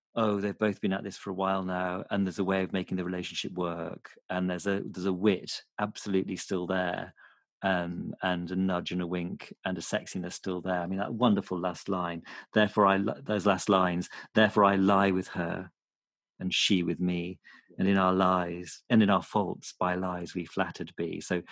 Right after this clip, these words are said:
lying down on bed together, speaking untruths together.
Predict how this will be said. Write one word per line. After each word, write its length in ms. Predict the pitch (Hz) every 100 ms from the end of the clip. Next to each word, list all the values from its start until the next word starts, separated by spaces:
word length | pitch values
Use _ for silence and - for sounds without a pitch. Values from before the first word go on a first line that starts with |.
| - -
lying 380 | 104 98 95
down 240 | 92 90 90
on 160 | 87
bed 220 | 85 87 -
together, 520 | 82 85 85 87 82 - - _ _ _ -
speaking 420 | - 92 - 87
untruths 520 | 85 82 95 92 -
together. 560 | - 82 87 87 85